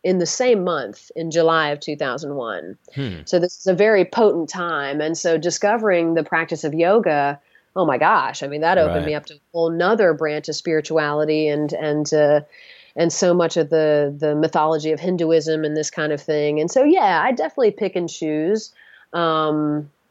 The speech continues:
Speaker 1: what resonates and, and what doesn't. And I try to be somewhat discerning, but really I think it's all about what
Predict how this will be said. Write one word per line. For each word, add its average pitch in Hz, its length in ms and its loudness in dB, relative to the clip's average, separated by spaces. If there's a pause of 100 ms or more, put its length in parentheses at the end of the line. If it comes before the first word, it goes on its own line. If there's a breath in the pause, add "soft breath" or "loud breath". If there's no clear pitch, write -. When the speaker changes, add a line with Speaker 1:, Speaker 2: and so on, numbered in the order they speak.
(580)
Speaker 1:
what 185 260 4
resonates 160 600 0
and, 147 160 -6
and 147 220 -2
what 143 140 0
doesn't. 156 400 0
And 185 120 2
I 160 80 2
try 294 220 0
to 277 60 4
be 185 160 2
somewhat 156 460 -2
discerning, 160 760 0
but 190 260 4
really 208 360 2
I 147 80 -4
think 147 200 -2
it's 143 120 -6
all 151 180 2
about 143 300 2
what 143 280 0